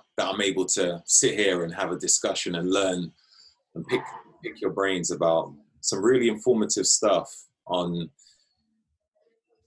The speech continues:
not just ancestral living, but how we can bring things from back then to today and just, like,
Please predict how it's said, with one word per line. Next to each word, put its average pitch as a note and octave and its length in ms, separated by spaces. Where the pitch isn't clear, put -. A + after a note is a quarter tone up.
not A#2+ 240
just A2 240
ancestral A2 600
living, A2+ 340
but G2+ 160
how A2+ 220
we A2 140
can G2 240
bring G#2 440
things A2 480
from A#2 300
back G#2+ 300
then F#2+ 240
to G#2+ 160
today F#2 540
and F2+ 300
just, - 300
like, F#2+ 280